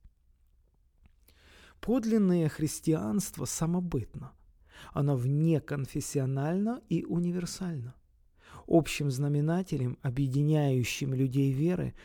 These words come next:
должен быть сам Христос. Не дух времени, а Дух Святой. Люди долго и упорно спорят, какие им петь песни,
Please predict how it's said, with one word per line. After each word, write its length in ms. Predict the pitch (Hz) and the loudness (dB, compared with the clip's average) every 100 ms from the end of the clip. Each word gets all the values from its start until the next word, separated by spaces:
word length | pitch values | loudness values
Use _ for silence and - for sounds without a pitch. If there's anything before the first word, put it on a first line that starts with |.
| - | -12
должен 680 | 135 151 156 151 151 160 156 | 2 6 6 6 0 -2 0
быть 160 | 151 - | -2 -2
сам 480 | - - 120 127 - | -2 -2 -2 -4 -8
Христос. 840 | - - 135 - - 131 - - - - _ _ - - - | -12 -6 -4 -6 -6 -8 -8 -16 -20 -20 _ _ -20 -8 2
Не 200 | 160 185 | 4 4
дух 380 | 160 143 110 131 | 4 0 0 -2
времени, 640 | 123 127 117 123 151 175 - _ _ _ | 0 2 0 -2 -4 -6 -10 _ _ _
а 120 | - 131 | -4 -2
Дух 260 | 120 107 | -2 -6
Святой. 580 | - - - - 185 127 _ - _ _ _ _ _ _ _ _ _ _ _ _ _ - | -8 -10 -8 -8 -8 -10 _ -20 _ _ _ _ _ _ _ _ _ _ _ _ _ 0
Люди 400 | 156 196 240 214 | 4 6 6 4
долго 580 | 170 196 208 196 170 175 | 8 10 10 8 6 2
и 180 | 180 160 | 4 2
упорно 500 | 151 175 175 165 156 | 2 4 2 4 0
спорят, 580 | - - 185 143 120 | -4 0 4 4 2
какие 400 | - 143 185 180 | -4 -2 4 6
им 260 | 175 165 143 | 6 2 0
петь 320 | - 143 - | 0 -2 -2
песни, 540 | - 147 - - 143 | -2 0 -2 -6 -10